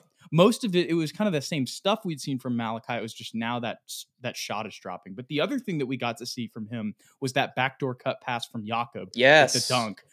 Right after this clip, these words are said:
Speaker 1: That was some other stuff that we hadn't seen, and, you know, th-, another theme that we've been talking about on the show for a while, um, and that's gonna continue to be a theme moving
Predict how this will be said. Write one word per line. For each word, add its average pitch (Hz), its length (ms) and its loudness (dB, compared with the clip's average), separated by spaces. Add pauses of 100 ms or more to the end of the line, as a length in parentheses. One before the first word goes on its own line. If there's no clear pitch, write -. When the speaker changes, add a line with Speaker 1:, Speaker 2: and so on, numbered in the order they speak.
(180)
Speaker 1:
That 143 260 4
was 202 160 2
some 208 160 2
other 185 200 0
stuff - 360 -2
that 143 120 -2
we 131 100 -2
hadn't 135 400 -2
seen, 110 460 -4
and, 110 260 -4 (380)
you 135 100 2
know, 120 200 0 (100)
th-, 90 180 -10
another 143 320 0
theme 170 520 -2
that 143 100 -2
we've 127 200 -2
been 120 120 -2
talking 135 320 -4
about 131 160 -4
on 127 80 -4
the 120 80 -6
show 123 260 -4
for 120 160 -10
a 110 60 -6
while, 117 500 -2 (240)
um, 107 400 -2
and 117 180 -2
that's 113 140 -6
gonna 123 180 -4
continue 123 440 -4
to 120 60 -6
be 117 100 -4
a - 40 -4
theme 123 240 -6
moving 113 280 -4